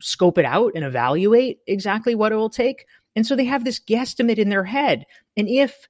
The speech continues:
for some reason, as they're making progress, the pace does not accord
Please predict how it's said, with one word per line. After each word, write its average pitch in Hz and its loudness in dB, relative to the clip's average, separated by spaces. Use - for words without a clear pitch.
for 208 2
some 220 2
reason, 202 0
as 196 0
they're 202 0
making 170 -2
progress, 160 0
the 165 -4
pace 233 0
does 147 -8
not 180 0
accord 165 4